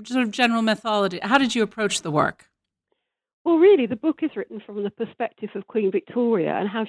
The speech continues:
Speaker 2: she reacted to personalities and events. So the main source is the Queen's own writings,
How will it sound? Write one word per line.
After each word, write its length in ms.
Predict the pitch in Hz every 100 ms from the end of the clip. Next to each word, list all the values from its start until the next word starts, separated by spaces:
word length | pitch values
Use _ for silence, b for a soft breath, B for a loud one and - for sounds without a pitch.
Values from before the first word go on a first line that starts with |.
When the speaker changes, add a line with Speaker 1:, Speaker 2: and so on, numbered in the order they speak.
| -
Speaker 2:
she 140 | 311
reacted 480 | 339 240 160 - 160
to 60 | -
personalities 760 | - 202 - 196 185 175 185 180
and 100 | 175
events. 420 | 190 185 151 - _ _ _ _ _ _ _
So 80 | 285
the 80 | 269
main 280 | 285 349 359 -
source 180 | 226 -
is 80 | 220
the 60 | 254
Queen's 340 | - 269 247
own 200 | 247 233
writings, 640 | 233 240 240 - 151 156